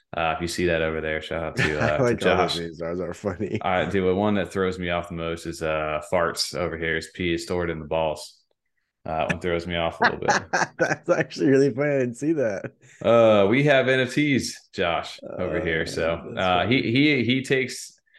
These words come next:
Speaker 1: he takes the brunt of a lot of the complaints, uh, from the community, but you can tell he's trying to get involved. He's out at these events. He was out at C N F T Con. Um, he's get direct link over to Charles, and they, uh, formerly, formerly were known as SeaWorld, which, um, I know a lot of people were giving them shit about that name,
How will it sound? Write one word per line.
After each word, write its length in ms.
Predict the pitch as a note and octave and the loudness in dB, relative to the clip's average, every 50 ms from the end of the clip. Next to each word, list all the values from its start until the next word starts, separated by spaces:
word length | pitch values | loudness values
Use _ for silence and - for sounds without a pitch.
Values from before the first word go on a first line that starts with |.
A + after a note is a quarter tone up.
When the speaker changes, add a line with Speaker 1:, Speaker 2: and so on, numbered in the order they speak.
| - _ - | -20 _ -6
Speaker 1:
he 100 | B2 A#2+ | -2 2
takes 240 | B2 C#3+ C#3 C#3 C#3 | 4 4 4 2 2
the 80 | - G#2 | -2 -2
brunt 300 | F2+ G2 G2 G2 G2 F#2+ | 0 0 2 2 2 0
of 60 | F2+ | 0
a 20 | F2 | -2
lot 280 | F2 F2 F2 F2 F2 | -2 0 0 0 -2
of 80 | F2 E2 | -2 -6
the 80 | F2 E2+ | -8 -10
complaints, 640 | - E2 D#2+ - F#2 F#2 F#2+ G2+ - - - - - | -10 -12 -10 -6 -4 -2 -2 -4 -6 -10 -12 -6 -2
uh, 240 | E2+ G2 F#2+ F#2+ F#2 | 0 2 2 2 2
from 120 | G2+ G2 | 0 -2
the 80 | F#2+ F#2 | -4 -4
community, 400 | - - G#2 G2+ G#2 G2+ G2+ F#2+ | -4 -4 -2 -2 0 0 -2 -2
but 100 | F2 F2 F2 E2+ | 0 -2 -2 -2
you 80 | E2+ | -2
can 120 | E2+ F2+ E2+ | -4 -6 -6
tell 240 | - F2+ F2 E2+ | -2 0 0 0
he's 160 | E2 E2 E2 - | 0 0 -4 -6
trying 200 | - F2+ E2+ E2 | -6 -6 -6 -6
to 60 | E2+ | -6
get 160 | E2+ D#2 - | -6 -8 -8
involved. 380 | E2+ E2 F2 E2 E2+ E2+ E2+ E2+ | -6 -2 0 2 2 2 2 0
He's 120 | E2+ E2+ | 0 0
out 160 | F2 F2 F2 | 0 0 -2
at 80 | F2 E2+ | -2 -4
these 160 | F#2 F#2 E2+ | -6 -8 -8
events. 440 | E2+ D#2+ - E2+ E2 D#2+ E2 E2 - | -8 -6 -4 -4 -2 -4 -6 -8 -10
He 100 | - E2 | -8 -8
was 140 | E2 E2+ E2 | -6 -4 -2
out 180 | E2+ E2 E2 D#2+ | -2 0 0 0
at 140 | D#2+ D2 | -2 -2
C 140 | - - F2+ | -2 -4 -4
N 100 | E2+ D2+ | -4 -6
F 60 | D2+ | -6
T 200 | - - B2 A#2+ | -2 0 2 2
Con. 400 | A#2+ C3 A#2+ A#2 A2+ A2+ A2 A2 - - - - _ _ - | 2 2 0 2 0 0 -2 -4 -8 -12 -20 -20 _ _ -2
Um, 560 | - F#2 F2+ F2 F2 F2 E2+ E2+ E2 F2 F2 | 0 2 2 2 2 2 2 0 -2 -2 -4
he's 200 | F#2 F#2 F2 - | -4 -4 -4 -2
get 420 | - G#2+ G2 - - F#2+ F2+ - - | -2 0 0 0 -2 -6 -8 -10 -10
direct 320 | G2 F#2 G2 G2 F#2+ - | -6 -4 -4 -4 -4 -4
link 200 | F#2+ F#2 F#2 F#2 | -6 -6 -6 -4
over 180 | F#2 F2+ E2+ E2 | -4 -4 -4 -6
to 60 | E2 | -6
Charles, 500 | - - G2 F#2+ F#2+ F#2 F2+ F2+ F2+ F2 | -4 -2 -2 0 0 0 0 -2 -6 -8
and 200 | D#2+ D#2+ D#2+ - - _ _ _ _ _ _ - | -10 -12 -14 -16 -20 _ _ _ _ _ _ 0
they, 160 | G2 G2 G2 | 2 4 4
uh, 300 | G2 F#2 F2+ F2+ D#2+ F2 | 4 4 4 4 2 0
formerly, 600 | - - B2 C3+ C3+ C3+ C3 B2 A#2 A2 G2+ - | 0 0 0 2 2 2 0 0 0 -2 -2 -4
formerly 640 | - - C3 C#3+ D3 C#3+ C3+ B2 A2+ A2 G#2 F#2+ F#2 - | -6 -6 -4 -4 -4 -4 -6 -6 -6 -6 -8 -10 -10 -8
were 160 | F#2 F#2+ F#2+ | -6 -4 -4
known 260 | F#2+ F#2 F#2 F#2 F2+ | -2 -2 -2 -4 -4
as 120 | E2+ F2 - | -6 -6 -4
SeaWorld, 600 | - - B2 A#2+ G#2+ F#2 F2 E2+ E2+ E2 E2+ E2+ | -2 0 2 2 2 2 2 0 0 -2 -2 -4
which, 280 | F2+ F2 E2+ E2+ - F2+ | -6 -6 -6 -6 -6 -4
um, 340 | F2 E2+ E2 E2+ E2+ E2 | -4 -2 -4 -4 -6 -6
I 80 | E2 F2 | -6 -4
know 160 | F2+ F2 F2 | -4 -2 0
a 20 | F2 | 0
lot 140 | F2+ F2 | 0 -2
of 80 | E2+ - | -2 -4
people 180 | - F2 E2+ F2+ | -6 -6 -4 -4
were 140 | F2 F2 | -4 -4
giving 240 | E2+ F2+ F#2 F2 E2+ | -2 -2 -4 -2 -2
them 140 | F2 E2+ E2+ | -4 -6 -6
shit 220 | - - F#2+ F2 | -4 -4 -4 -2
about 240 | F2 E2 E2+ E2 E2 | -2 -2 -4 -4 -2
that 160 | F#2 E2+ C2 | -4 -4 -4
name, 300 | E2+ F2 E2+ E2 E2 E2 | -4 -6 -6 -6 -8 -12